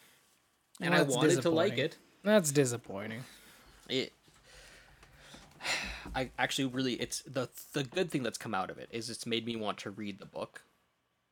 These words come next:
Speaker 2: So, 'cause apparently the book's amazing, so, like, and it's for kids, so it'd be an easy read, nothing wrong with that.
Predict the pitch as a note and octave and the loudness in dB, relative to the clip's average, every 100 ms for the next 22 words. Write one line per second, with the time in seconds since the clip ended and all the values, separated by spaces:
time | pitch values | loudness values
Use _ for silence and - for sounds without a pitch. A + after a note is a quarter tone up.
0 | _ _ _ _ _ _ - C3 A2 G2+ | _ _ _ _ _ _ -6 -2 -2 -2
1 | G#2 C3+ A2+ G#2+ G2+ G#2 D3 D3+ B2 G2 | -6 -8 -4 -4 -4 -6 -4 -2 -2 -2
2 | G2+ G#2 - A2 G#2 G2+ G#2+ C#3 - G#3+ | -4 -6 -2 0 -2 0 0 0 -2 -4
3 | C#3+ D#3+ D#3 F3 D#3+ D3 C3 A#2+ A#2+ A#2+ | 0 0 0 0 2 0 0 -2 -2 -2
4 | A#2 E3 D#3 B2 B2 A2 G#2+ G#2+ - A#2 | -2 -4 -4 -6 -4 -6 -6 -6 -2 -2
5 | - | -4